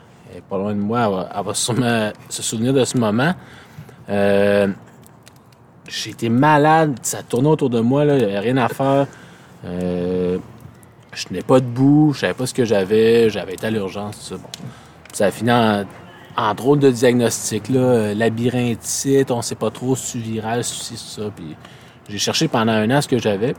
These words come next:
<clears throat> J'avais des épisodes de vertige comme ça, là, genre positionnel, là, tu sais, je savais pas trop quel terme, euh, mettre là-dessus à l'époque. J'avais des épisodes aux cinq mois, six mois.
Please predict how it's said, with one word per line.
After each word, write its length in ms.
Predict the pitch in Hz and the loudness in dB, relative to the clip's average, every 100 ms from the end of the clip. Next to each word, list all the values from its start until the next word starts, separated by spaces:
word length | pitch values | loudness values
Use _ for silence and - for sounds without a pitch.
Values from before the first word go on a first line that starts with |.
| - | -2
<clears throat> 200 | 165 147 | 0 0
J'avais 200 | 117 117 | 0 0
des 200 | 170 135 | 2 0
épisodes 320 | 113 117 151 | -2 0 0
de 100 | 151 | 0
vertige 360 | 107 107 - 151 | 0 0 -2 -4
comme 200 | 123 101 | -2 -4
ça, 160 | - 147 | -4 -2
là, 140 | 151 139 - - - - - - - | -2 -4 -12 -20 -20 -20 -20 -20 -12
genre 240 | 110 110 | -2 -2
positionnel, 920 | 113 117 104 98 - 110 104 117 165 | -2 -4 -2 -4 -4 -2 -2 -4 -6
là, 100 | 143 | -6
tu 160 | 139 127 | -6 -6
sais, 40 | |
je 60 | 107 | -2
savais 160 | 107 98 | -2 -2
pas 160 | - | -2
trop 180 | 113 135 | -2 -2
quel 260 | 123 120 104 | -2 -2 -2
terme, 320 | - 123 127 110 | -2 0 0 -2
euh, 160 | 95 87 - - - - _ _ _ _ - - - - - - | -4 -10 -16 -20 -20 -20 _ _ _ _ -20 -20 -20 -20 -20 -6
mettre 200 | 104 107 | -4 -2
là-dessus 240 | 95 - | -2 0
à 40 | 113 | 0
l'époque. 380 | 98 - 127 - - - - | 0 2 0 0 -16 -20 -8
J'avais 180 | 95 | -6
des 240 | 92 98 104 | -4 -6 -6
épisodes 240 | 98 139 | -4 0
aux 180 | 143 92 | 0 0
cinq 460 | 90 - 117 113 - | -4 -2 0 0 -2
mois, 340 | 110 110 117 117 | -2 0 0 -2
six 300 | - - 113 | -4 -6 -4
mois. 260 | 98 98 | -4 -6